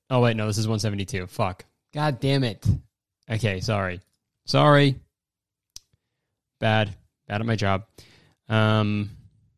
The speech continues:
thanks for tuning in. Thanks for listening. Uh, I just, real quick, some h-, fucking housekeeping. Um, you can check out, uh, we got a bonus episode this week on the Patreon. Um, I am taking a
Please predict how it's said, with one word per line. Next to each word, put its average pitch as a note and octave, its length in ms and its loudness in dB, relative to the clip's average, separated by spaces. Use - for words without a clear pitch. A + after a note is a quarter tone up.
thanks B2+ 160 2
for A#2+ 60 4
tuning C3+ 280 10
in. G#3+ 120 8
Thanks F3+ 160 6
for E3 60 6
listening. F3+ 460 4
Uh, C#3 460 8
I C#3 100 6
just, F#3 180 0
real D3+ 260 0
quick, F3+ 300 -2
some G#2+ 400 -2
h-, - 200 -6
fucking G#2 400 -2
housekeeping. A2+ 800 4
Um, F#2+ 480 2
you D3 80 -6
can D#3 100 4
check G3 180 0
out, F#3 220 0
uh, B2 280 4
we F#3+ 140 8
got F#3+ 140 10
a - 20 10
bonus E3 340 4
episode D3 320 2
this C#3 200 0
week C#3 160 0
on C3 80 -2
the A#2+ 60 -4
Patreon. C3 720 -4
Um, G#2+ 480 -4
I A2 120 -2
am A2+ 140 -2
taking C#3+ 720 2
a B2+ 320 4